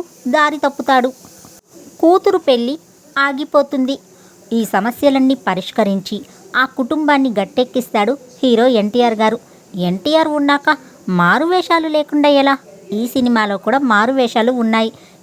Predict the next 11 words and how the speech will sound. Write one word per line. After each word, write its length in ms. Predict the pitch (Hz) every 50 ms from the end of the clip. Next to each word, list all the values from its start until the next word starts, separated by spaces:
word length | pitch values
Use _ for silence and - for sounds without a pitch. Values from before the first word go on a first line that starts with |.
| - 190 185
ఎన్టీఆర్ 400 | 190 208 208 269 262 254 240 220 214 208
గారు, 140 | 208 214 240 226
వాణిశ్రీ 420 | 208 190 190 196 208 - - 196 190 180
గారు, 180 | 190 185 185 190 - - - - - _ - 208 185
బి 100 | 262 302 349 339 -
సరోజాదేవి 680 | 262 220 214 226 247 233 262 254 214 220 208 196 202 185
గారు, 200 | 196 190 185 196 - - _ - - 185 165
గుమ్మడి 320 | 190 190 196 214 233 226 220 190
గారు, 220 | 202 196 196 208 202 - _ -
కృష్ణంరాజు 640 | 226 233 - - 285 302 302 285 269 254 233 233 226
గారు, 180 | 240 226 220 240